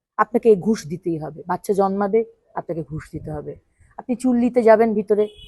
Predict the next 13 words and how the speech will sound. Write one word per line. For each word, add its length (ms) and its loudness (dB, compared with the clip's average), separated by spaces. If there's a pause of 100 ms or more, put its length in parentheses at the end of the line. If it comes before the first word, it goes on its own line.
ক্রিমেটোরিয়ামে, 680 0 (220)
আপনাকে 300 -12 (100)
ঘুষ 140 -8 (100)
দিয়ে 140 2
যেতে 240 -6
হবে। 260 -12 (680)
এই 140 2 (120)
সিস্টেমটাকে 640 -6
চেঞ্জ 180 -8 (100)
করতে 220 -12
চাই। 200 -18 (540)
স্বচ্ছ 360 -8 (200)
থাকবে, 300 -14